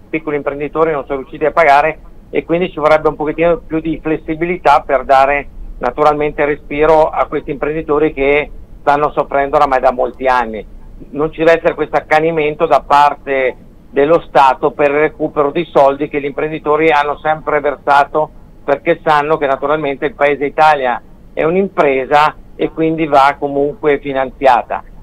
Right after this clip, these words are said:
dall'altra parte non si possono mettere lacci e lacciuoli perché questi imprenditori, insomma, chiudano e lasciano a spasso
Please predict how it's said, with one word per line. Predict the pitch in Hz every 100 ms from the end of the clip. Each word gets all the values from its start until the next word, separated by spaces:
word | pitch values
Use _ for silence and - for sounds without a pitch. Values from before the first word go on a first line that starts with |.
| -
dall'altra | 127 147 147 175
parte | 151 135 131 160
non | 147
si | 127 139
possono | 135 127 139 135
mettere | 135 123 131 127
lacci | 131 143 -
e | 139
lacciuoli | 151 - 127 120 123 131 - - - - -
perché | 147 135 147 139
questi | 143 -
imprenditori, | 127 131 139 - 139 127 127 135
insomma, | 120 127 131
chiudano | 127 139 127 127 139 156 160
e | -
lasciano | 131 127 - 131
a | 123
spasso | 135 131 131 - 135 123